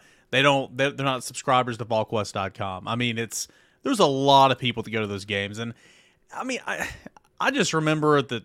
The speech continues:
you know, tw-, twenty nineteen, twenty, well, twenty eighteen, twenty twenty, of course, but twenty eighteen, twenty nineteen, when,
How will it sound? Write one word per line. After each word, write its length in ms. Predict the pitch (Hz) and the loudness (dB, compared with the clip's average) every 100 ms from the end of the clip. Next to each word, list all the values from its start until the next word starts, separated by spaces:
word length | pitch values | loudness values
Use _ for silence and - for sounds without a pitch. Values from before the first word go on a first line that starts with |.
| _ | _
you 120 | - 127 | -8 -6
know, 80 | 127 | -6
tw-, 220 | - - _ _ _ _ | -10 -18 _ _ _ _
twenty 260 | - 151 151 | -10 -4 0
nineteen, 500 | 151 151 147 151 151 | 2 0 0 -2 -2
twenty, 260 | - 151 139 - | -4 -4 -6 -10
well, 100 | 127 | -18
twenty 0 | |
eighteen, 20 | 117 | -10
twenty 220 | 139 123 | -6 -6
twenty, 220 | - 117 | -4 -6
of 100 | 101 | -6
course, 240 | 120 117 - | -6 -6 -6
but 140 | - | -14
twenty 240 | - 143 147 | -6 0 0
eighteen, 300 | 139 - 143 | 0 -4 -4
twenty 220 | - 147 | -4 -2
nineteen, 440 | 143 143 - 143 | -2 -2 -4 -4
when, 220 | 131 117 | -4 -6